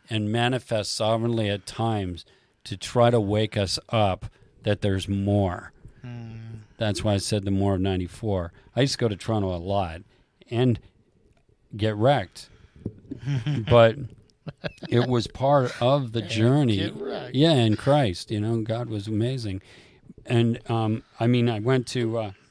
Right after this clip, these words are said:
Speaker 2: Paul.
Speaker 1: Saint Louis once, seen, uh, Rodney, and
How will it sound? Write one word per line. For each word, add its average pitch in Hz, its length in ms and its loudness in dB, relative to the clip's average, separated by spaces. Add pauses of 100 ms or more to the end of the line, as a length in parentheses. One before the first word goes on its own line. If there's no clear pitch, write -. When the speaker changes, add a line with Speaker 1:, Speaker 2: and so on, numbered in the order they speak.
(280)
Speaker 2:
Paul. 247 460 0 (280)
Speaker 1:
Saint 139 380 4
Louis 156 400 8
once, 104 400 -4 (1120)
seen, 107 600 2
uh, 98 400 -4
Rodney, 104 840 2 (640)
and 101 440 2